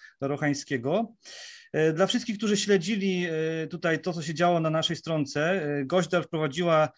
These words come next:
turniej córek Eru, który, o, wygrała, który się ostatnio zakończył i wygrała go Eowina. E, Eowina oczywiście się będzie pojawiać jeszcze przez jakiś czas. E, od poniedziałku rusza tak zwany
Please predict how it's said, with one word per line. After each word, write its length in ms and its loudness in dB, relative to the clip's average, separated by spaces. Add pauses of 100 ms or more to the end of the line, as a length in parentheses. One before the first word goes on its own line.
(200)
turniej 400 0
córek 460 -2
Eru, 500 0 (480)
który, 500 0
o, 160 -4 (180)
wygrała, 560 4
który 180 -2
się 100 -4
ostatnio 260 -4
zakończył 480 2
i 80 2
wygrała 400 0
go 240 -2
Eowina. 580 0 (500)
E, 680 -2 (540)
Eowina 420 2
oczywiście 380 0
się 360 2
będzie 340 -2
pojawiać 420 2
jeszcze 320 -2
przez 240 -4
jakiś 260 -6
czas. 340 0
E, 220 -2
od 120 -4
poniedziałku 420 0
rusza 420 0
tak 120 -4
zwany 400 0